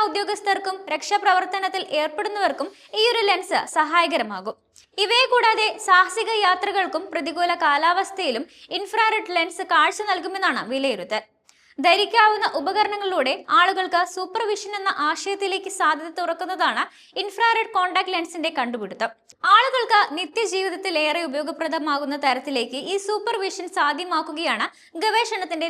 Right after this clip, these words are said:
ലക്ഷ്യമെന്നാണ് ചൈനയിലെ University of Science and Technology-യിലെ ന്യൂറോ സയന്റിസ്റ്റ് ടിയാൻ സ്യു പറയുന്നത്. ഇത് സയൻസ് ഫിക്ഷൻ സിനിമയിൽ നിന്നുള്ള ഉപകരണം പോലെ തോന്നാമെങ്കിലും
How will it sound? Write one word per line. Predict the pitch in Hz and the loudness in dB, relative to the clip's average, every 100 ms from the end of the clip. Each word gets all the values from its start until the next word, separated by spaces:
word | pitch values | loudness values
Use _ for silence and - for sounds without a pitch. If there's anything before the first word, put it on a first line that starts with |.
| 311 | -4
ലക്ഷ്യമെന്നാണ് | 311 - 415 403 339 214 170 - _ - | -4 -6 -6 -2 0 0 -2 -8 _ 2
ചൈനയിലെ | 427 440 453 415 392 | 2 2 0 0 0
University | 349 320 320 349 320 349 285 | -2 -4 -4 -6 -4 -2 -2
of | 320 | -2
Science | 339 311 330 370 | -2 -2 -4 -6
and | 349 | -6
Technology-യിലെ | 339 311 311 311 269 214 240 - _ 349 | -4 -4 -4 -4 -4 -4 -4 -8 _ -4
ന്യൂറോ | 427 453 453 | -2 0 0
സയന്റിസ്റ്റ് | 427 370 359 370 285 - - | 0 0 -2 -2 -2 -2 -4
ടിയാൻ | 349 392 381 | -2 -2 -2
സ്യു | 339 226 | -4 -2
പറയുന്നത്. | 196 196 190 233 - _ - _ 381 | -4 -6 -4 -4 -4 _ -20 _ 0
ഇത് | 453 453 440 | 2 2 2
സയൻസ് | 370 339 403 - | 2 2 0 -4
ഫിക്ഷൻ | 440 453 | -6 -6
സിനിമയിൽ | 440 427 392 415 403 | -6 -6 -4 -4 -4
നിന്നുള്ള | 381 370 370 254 | -6 -4 -2 -2
ഉപകരണം | 311 339 381 381 | -2 -2 -2 -4
പോലെ | 370 359 359 | -2 -2 -2
തോന്നാമെങ്കിലും | 302 302 320 311 277 208 | -2 -2 -4 -4 -6 -8